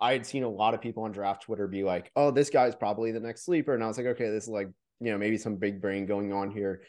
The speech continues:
where people are digging too deep." I watched him, I was like, "This dude can't even shoot, like, no." And then I wa-, I dove into him as, as, at the end of his sophomore year, I was like, "Let me just check." I think I was,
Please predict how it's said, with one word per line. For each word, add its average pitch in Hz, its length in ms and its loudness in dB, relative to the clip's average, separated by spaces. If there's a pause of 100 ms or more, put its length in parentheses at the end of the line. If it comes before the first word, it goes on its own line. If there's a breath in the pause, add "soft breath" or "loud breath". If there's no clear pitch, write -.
(260 soft breath)
where 117 100 2
people 131 240 6
are 113 80 8
digging 113 380 2
too 110 160 -4
deep." 117 320 -2
I 104 80 4
watched 117 360 4
him, 120 100 -2
I 117 40 0
was 110 100 -4
like, 131 100 -6
"This - 100 -18
dude 143 160 -2
can't 120 180 -2
even 98 180 -6
shoot, 101 340 -6
like, 92 220 -2
no." 107 540 -2 (480 soft breath)
And 123 120 4
then 156 200 4
I 208 120 6
wa-, 139 220 6
I 123 140 6
dove 139 320 6
into 135 400 0
him 120 240 0 (100)
as, 98 200 -6 (260)
as, 107 380 -6
at 117 100 -2
the 117 100 -2
end 131 140 4
of 170 40 6
his 156 120 0
sophomore 127 380 4
year, 110 240 4
I 98 60 6
was 98 140 0
like, 104 260 -2
"Let 139 100 -2
me 202 80 0
just 151 180 -2
check." - 320 0
I 98 100 0
think 139 140 -2
I 151 60 8
was, 135 100 0